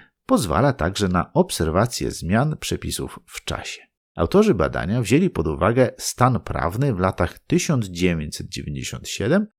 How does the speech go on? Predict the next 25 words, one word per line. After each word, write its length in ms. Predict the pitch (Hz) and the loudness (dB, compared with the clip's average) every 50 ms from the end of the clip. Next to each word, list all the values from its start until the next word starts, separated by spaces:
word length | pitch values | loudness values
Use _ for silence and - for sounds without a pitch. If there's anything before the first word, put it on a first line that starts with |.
| _ - | _ -2
do 200 | - 160 208 185 | 2 2 4 4
dwa 260 | 107 82 80 87 110 | 2 2 4 4 4
tysiące 500 | - - 85 - - - 67 65 - - | 2 0 -4 -4 -4 -6 -6 -6 -8 -10
piętnaście 640 | - - 65 - - - - - - - - - - _ _ _ _ _ _ _ _ _ _ _ - | -8 -10 -10 -10 -12 -14 -14 -12 -12 -12 -12 -14 -18 _ _ _ _ _ _ _ _ _ _ _ -4
we 180 | 110 151 214 214 | 2 2 2 2
wszystkich 460 | - - 107 - - - 104 104 - | 2 0 -2 -2 -2 -4 -8 -8 -4
pięćdziesięciu 600 | - 240 190 123 90 - - - - - - - | -2 -2 0 0 -2 -4 -6 -10 -12 -12 -12 -10
stanach. 580 | - - - - - - - - - _ _ _ _ _ _ _ _ _ - | -8 -8 -8 -8 -8 -10 -14 -16 -18 _ _ _ _ _ _ _ _ _ -6
Mając 340 | 101 98 127 185 208 170 123 | 2 6 6 8 8 6 4
już 160 | 107 85 - | 0 -4 -4
taką 260 | - 95 90 - 85 82 | -4 -4 -4 -4 -6 -6
podstawę, 800 | 85 85 - - - - - - - 104 139 170 - - _ _ _ _ _ _ _ _ - | -6 -8 -8 -8 -8 -6 -6 -2 2 2 2 2 2 -4 _ _ _ _ _ _ _ _ 2
mogli 320 | 90 131 196 208 170 117 | 4 4 4 4 4 2
zacząć 360 | 90 98 110 - - 101 82 | 4 2 2 2 2 0 0
porównywać 640 | - - 95 87 85 80 95 170 98 156 98 - - | 0 0 0 0 2 2 2 2 4 4 4 2 0
te 140 | - 90 76 | -4 -4 -4
wskaźniki 680 | - - - 67 - 87 85 107 139 143 - 190 180 180 _ _ _ - | -4 -6 -8 -8 -6 -4 -2 -2 0 0 0 0 -2 -2 _ _ _ -8
z 220 | 104 82 82 78 | -6 -6 -4 -2
danymi 560 | - 85 78 85 107 139 165 165 160 156 - - | 0 0 0 2 2 4 4 4 2 0 0 -2
z 120 | 98 90 | 0 2
rynku 340 | 110 165 214 233 208 - 175 | 4 4 4 4 4 2 2
mieszkaniowego 760 | 131 107 - - - 76 73 76 78 76 92 95 90 90 85 | 2 2 2 0 -2 -4 -4 -4 -2 -2 -2 0 0 -2 -2
U 260 | - - 147 143 117 | -2 -2 0 0 2
S 220 | 85 78 - - - | 0 0 -4 -8 -10
A. 160 | - - | -12 -14